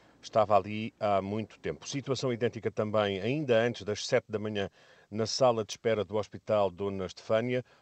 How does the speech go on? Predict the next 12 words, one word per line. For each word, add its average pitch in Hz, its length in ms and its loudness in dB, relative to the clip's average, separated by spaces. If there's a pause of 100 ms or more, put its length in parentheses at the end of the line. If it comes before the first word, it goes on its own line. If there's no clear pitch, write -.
onde 117 260 -2
seis 143 400 2
acompanhantes 110 760 -4
esperavam 107 500 4
com 104 260 -6
cinco - 400 -6
crianças 101 560 -4 (420)
pela 107 380 2
chamada 107 600 0
para 90 440 0
a 85 80 -6
triagem. 71 520 -12